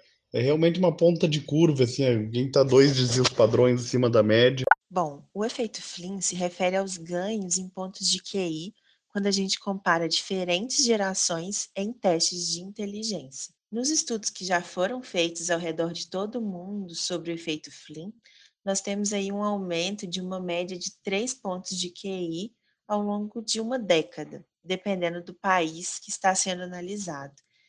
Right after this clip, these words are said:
Speaker 2: E isso influencia bastante, porque se o país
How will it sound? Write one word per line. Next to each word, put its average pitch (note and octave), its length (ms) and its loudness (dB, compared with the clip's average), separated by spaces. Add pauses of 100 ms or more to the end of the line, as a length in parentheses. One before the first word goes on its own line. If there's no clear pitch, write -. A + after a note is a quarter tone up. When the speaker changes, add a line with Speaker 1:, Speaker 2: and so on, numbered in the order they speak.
(300)
Speaker 2:
E G#3 160 -6
isso C4 200 -2
influencia F#3+ 580 -4
bastante, G3 840 -2 (400)
porque F3 640 -4 (400)
se - 240 -2
o C4 120 -6
país G3 720 -2